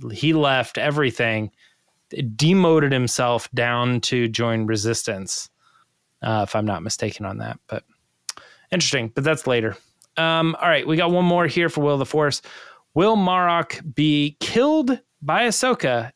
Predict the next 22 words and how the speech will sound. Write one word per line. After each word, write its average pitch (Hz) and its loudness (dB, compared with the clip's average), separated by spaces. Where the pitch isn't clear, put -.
in 196 2
part 175 -2
four? 117 -2
And 131 0
as 139 0
a 135 -2
bonus, 170 0
will 160 -8
he 214 -2
ever 262 -6
be 277 -2
unmasked? 247 -4
Um, 135 0
I'm 180 -2
gonna 254 2
go 254 2
first 208 0
on 190 2
this 175 -2
one, 180 0
uh, 147 -2
since - -6